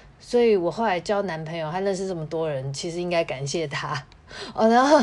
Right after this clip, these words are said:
扯远了，我现在是要讲，就是相亲。就是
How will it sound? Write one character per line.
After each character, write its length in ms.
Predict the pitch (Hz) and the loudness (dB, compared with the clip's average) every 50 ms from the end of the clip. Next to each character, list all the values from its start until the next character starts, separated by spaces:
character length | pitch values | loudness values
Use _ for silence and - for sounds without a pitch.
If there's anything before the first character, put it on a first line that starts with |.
| 214 - | 4 -2
扯 240 | - - 196 190 | 0 2 4 6
远 220 | 208 226 208 160 143 | 10 10 8 8 8
了， 100 | 170 170 | 4 2
我 120 | 170 165 | 2 2
现 120 | 160 196 233 | 2 2 2
在 100 | 226 220 | 2 4
是 80 | 214 | 4
要 120 | 240 226 220 | 6 4 4
讲， 180 | 180 - 160 139 - - 175 - - - - - - - - - - | 2 0 -2 -2 -4 -6 -12 -14 -16 -18 -16 -16 -16 -16 -18 -14 -6
就 100 | - 196 | 0 2
是 100 | 202 208 | 2 2
相 300 | 190 - 233 202 180 175 | 2 2 0 0 0 -2
亲。 340 | 170 - - 175 156 156 156 - - - - - - - - - - - - - _ | -6 -6 -6 -6 -6 -6 -10 -12 -16 -20 -20 -20 -20 -20 -20 -20 -20 -20 -20 -20 _
就 140 | - 226 220 | -6 -6 -4
是 400 | 202 214 208 196 180 165 156 | -2 0 0 0 0 -2 -4